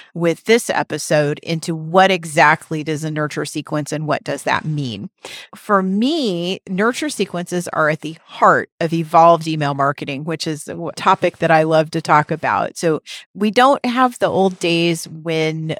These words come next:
we just used, our email marketing was just our newsletter going out. I do realize there's a lot of people that do that still and are successful with it. And I say, "Great." I think that's important. But I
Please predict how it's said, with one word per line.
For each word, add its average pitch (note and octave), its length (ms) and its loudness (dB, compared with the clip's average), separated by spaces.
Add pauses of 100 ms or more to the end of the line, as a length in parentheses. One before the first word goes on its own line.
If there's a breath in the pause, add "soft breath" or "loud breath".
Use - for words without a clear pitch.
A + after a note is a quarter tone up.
we E3 300 -4
just D#3+ 320 -4
used, D#3+ 320 0
our D#3+ 140 4
email E3+ 340 4
marketing D#3 500 2
was D3+ 140 0
just - 240 -4
our D3+ 120 0
newsletter D3+ 640 0
going D3 400 -4
out. B2 420 2
I G3 120 4
do A3 220 0
realize G#3 360 2
there's E3 180 2
a E3 60 -2
lot D3 220 0
of D3 80 -6
people D#3+ 300 -4
that - 180 -6
do C#3+ 180 -4
that - 360 2
still - 420 -2
and E3 200 0
are D3+ 140 4
successful - 640 -2
with G#3 220 -2
it. B3 320 2
And D#3+ 160 0
I D#3+ 100 4
say, D#3+ 500 2
"Great." E3 680 -4 (420 loud breath)
I F3+ 140 4
think F#3+ 240 -4
that's E3+ 260 2
important. D#3+ 720 -2 (100)
But F3+ 200 2
I F3+ 160 6